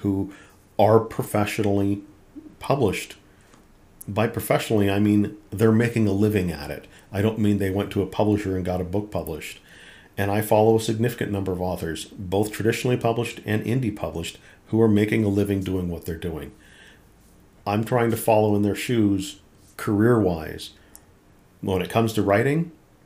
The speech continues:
I'm paying attention to what they're saying and what are they doing and how are they focusing on their writing to build their career. Because that's where I eventually would love to get to.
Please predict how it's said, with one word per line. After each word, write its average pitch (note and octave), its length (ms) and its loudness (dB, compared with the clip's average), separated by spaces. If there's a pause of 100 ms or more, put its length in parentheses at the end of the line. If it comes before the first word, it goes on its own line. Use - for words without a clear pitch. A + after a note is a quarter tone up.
(120)
I'm G2 160 -6
paying B2+ 260 0
attention A#2+ 380 -4
to F#2+ 80 0
what F#2 140 -4
they're F#2+ 140 -2
saying F2+ 500 -4
and F#2 240 -6
what A2 80 2
are A2 60 2
they G#2 140 2
doing G2+ 420 -4 (260)
and F2+ 140 -8
how G#2+ 180 0
are G#2 60 2
they G#2 100 4
focusing G2+ 480 -2
on E2+ 140 -6
their F2 100 -4
writing F2 320 -6
to - 80 -10
build F2 280 -6
their F2 120 -6
career. F2+ 480 -4 (1500)
Because G2 280 -4
that's F#2 220 -4
where G2 180 -2
I F#2+ 200 -2 (360)
eventually G2+ 460 -2
would G2 140 -4
love F#2+ 380 -2
to G2+ 60 0
get G2+ 240 -2
to. E2+ 160 -6